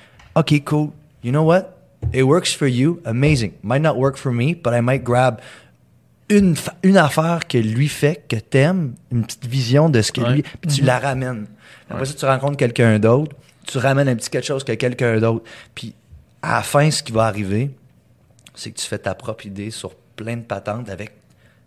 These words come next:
Speaker 1: tout
Speaker 3: Mhm.
Speaker 1: ce que t'as autour de toi, puis tu
Speaker 2: Mhm.
Speaker 1: deviens, tu deviens toi, tu deviens,
Speaker 2: Ouais.
Speaker 1: tu deviens, you, you become you. »
Speaker 2: Je suis pas, euh,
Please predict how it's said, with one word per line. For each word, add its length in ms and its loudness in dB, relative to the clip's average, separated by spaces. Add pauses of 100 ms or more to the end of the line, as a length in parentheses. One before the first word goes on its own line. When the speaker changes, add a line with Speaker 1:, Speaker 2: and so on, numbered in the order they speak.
(300)
Speaker 1:
tout 120 -4
Speaker 3:
Mhm. 60 0
Speaker 1:
ce 140 -6
que 100 -10
t'as 320 -10
autour 380 -6
de 100 -4
toi, 280 -6
puis 160 -14
tu 120 -6
Speaker 2:
Mhm. 60 -6
Speaker 1:
deviens, 420 -6 (840)
tu 120 -20
deviens 260 -6
toi, 220 -10 (180)
tu 140 -20
deviens, 180 -6 (100)
Speaker 2:
Ouais. 40 -10 (300)
Speaker 1:
tu 80 -4
deviens, 200 0 (280)
you, 400 -4
you 100 -6
become 300 -2
you. » 140 0 (680)
Speaker 2:
Je 60 -20
suis 80 -14
pas, 300 4
euh, 220 2